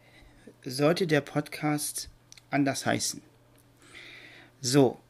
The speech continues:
eigentlich sollte, eigentlich wollten wir, eigentlich sollte das Ganze, äh, Markus Ramonas Welt heißen. So.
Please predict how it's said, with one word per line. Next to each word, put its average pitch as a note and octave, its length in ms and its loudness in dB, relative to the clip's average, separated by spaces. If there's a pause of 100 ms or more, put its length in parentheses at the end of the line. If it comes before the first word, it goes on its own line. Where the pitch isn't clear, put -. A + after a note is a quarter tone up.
(1000)
eigentlich G3 380 8
sollte, F#3 560 0 (120)
eigentlich F#3 500 2 (100)
wollten D3+ 460 2
wir, D3+ 340 2 (1200)
eigentlich E3+ 240 6
sollte D3+ 220 0
das - 120 -8
Ganze, D#3+ 560 4 (840)
äh, B2+ 360 -2 (1300)
Markus D3 540 2
Ramonas C#3+ 500 4
Welt C3+ 260 2
heißen. - 420 -8 (600)
So. B2 340 0